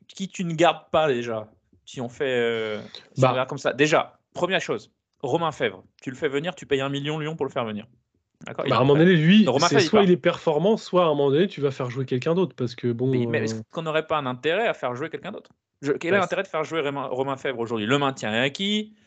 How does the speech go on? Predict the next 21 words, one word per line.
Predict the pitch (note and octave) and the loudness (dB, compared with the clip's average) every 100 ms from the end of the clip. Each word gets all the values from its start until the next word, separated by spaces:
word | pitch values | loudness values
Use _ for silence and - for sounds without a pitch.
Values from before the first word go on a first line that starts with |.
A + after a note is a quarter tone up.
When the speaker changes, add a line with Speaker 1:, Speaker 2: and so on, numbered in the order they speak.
| _ _ | _ _
Speaker 1:
tu | - | -6
vas | E3 | -4
finir | D#3 - D3 C#3 | -4 -6 -10 -4
top | C#3 C3+ | -2 -4
dix | C3+ D3+ | -8 -14
si | - A#2 | -14 -10
ça | - | -6
se | A2 | -6
goupille | A#2 A2+ G#2+ | -6 -6 -2
pas | F2 | -2
trop | - C3 | -2 0
mal. | F3 A3 A#3 _ _ _ _ | 0 -2 -6 _ _ _ _
Speaker 2:
Bah, | D3+ | -2
de | - | 0
toute | - | -2
façon, | F#3 | 0
tu | A#3 F3+ | 0 0
perds | - G3 | 0 0
face | E3+ - | -2 0
à | D3 | 0
Lille, | F#3+ G#3+ | 2 0